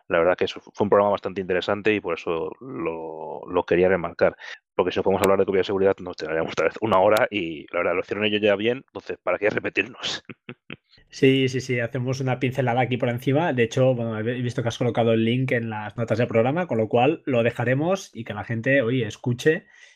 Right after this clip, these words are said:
Speaker 2: y que ellos decidan tú. Al final, yo que lo que quiero es que la gente que me escucha o que nos escucha, pues que aprenda lo máximo posible. Y si eso implica que tiene que dejar de escuchar mi podcast para <laughs> aprender más de otro, pues oye, bienvenido sea al final,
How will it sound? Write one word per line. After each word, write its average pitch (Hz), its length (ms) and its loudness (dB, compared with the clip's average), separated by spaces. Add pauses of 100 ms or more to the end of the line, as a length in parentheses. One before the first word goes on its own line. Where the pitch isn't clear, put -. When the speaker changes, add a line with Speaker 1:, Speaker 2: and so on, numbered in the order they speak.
Speaker 2:
y 120 160 2
que 104 300 0
ellos 110 220 0
decidan 131 380 0
tú. 147 160 4
Al 110 80 -4
final, 123 680 -2 (460)
yo 120 220 4
que 135 80 4
lo 127 100 4
que 123 140 0
quiero 131 160 2
es 147 100 0
que 117 760 2
la 110 80 0
gente 139 220 4
que 139 220 2
me 131 100 0
escucha 151 380 0
o 127 100 2
que 120 80 -2
nos 113 160 -2
escucha, 165 440 0
pues 123 180 -8
que 120 160 -4
aprenda 131 340 2
lo 135 80 2
máximo 127 300 0
posible. 139 500 2 (400)
Y 123 120 2
si 143 100 6
eso 131 120 0
implica 139 520 0
que 123 640 0
tiene 135 220 0
que 143 80 6
dejar 135 180 -2
de 139 60 0
escuchar 135 320 -2
mi 139 140 2
podcast 147 520 0
para 147 200 2
<laughs> - 20 4
aprender 165 440 0
más 190 260 4
de 170 100 -2
otro, 208 340 -4
pues 131 200 -4
oye, 139 240 -2
bienvenido 123 520 0
sea 139 160 0
al 147 100 -2
final, 139 360 -4